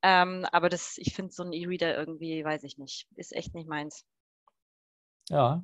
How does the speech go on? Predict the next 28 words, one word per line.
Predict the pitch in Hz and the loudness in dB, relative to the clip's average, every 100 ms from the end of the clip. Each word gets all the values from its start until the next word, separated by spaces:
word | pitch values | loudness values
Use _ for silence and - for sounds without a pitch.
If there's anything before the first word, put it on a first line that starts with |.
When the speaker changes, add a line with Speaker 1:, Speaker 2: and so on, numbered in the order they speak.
| - | 2
Speaker 2:
das | 135 | 4
ist | |
schön. | - 170 | 6 6
Ich | 151 - | 6 4
bin | 175 | 6
da | 156 139 | 8 8
eher | 143 175 185 | 6 4 4
E-Reader | 170 185 196 220 311 | 4 6 4 2 0
dann. | 160 175 277 | 2 2 0
<laughs> | - 440 139 - - - - - - - 247 - - | -2 0 4 2 4 0 4 4 4 -4 -6 -4 4
Aber | 156 | 6
ich | 160 | 8
bin | 180 185 | 8 8
auch | 160 | 6
inzwischen | 165 - 185 175 | 4 6 4 6
mehr | 156 143 | 6 8
Podcast, | 190 202 - 127 156 185 143 | 6 4 6 8 8 6 2
aber | 139 | 4
das, | 139 151 - | 4 2 0
äh, | 147 143 | -2 0
eher | 147 165 151 | 2 2 4
so | 147 151 139 | 2 0 -2
in | 139 | 0
den | 139 139 | 2 2
Tätigkeiten, | 131 151 156 131 139 127 | 2 0 0 2 2 2
wenn | 127 | 0
ich | 131 | 0
irgendwie, | 139 131 131 131 127 127 | 0 -2 0 4 4 2